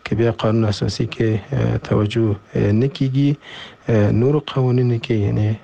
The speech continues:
اه، عادي قوانینو کې باید توجه وشي. اه، که عادي قوانینو کې هم، اه، توجه نه کیږي، حداقل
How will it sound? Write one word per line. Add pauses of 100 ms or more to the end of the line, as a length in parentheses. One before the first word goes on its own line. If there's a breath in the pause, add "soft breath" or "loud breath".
(120)
اه، (200)
عادي
قوانینو
کې (540 loud breath)
باید
توجه
وشي. (200)
اه، (680 loud breath)
که (280)
عادي
قوانینو
کې
هم، (180)
اه،
توجه
نه
کیږي،
حداقل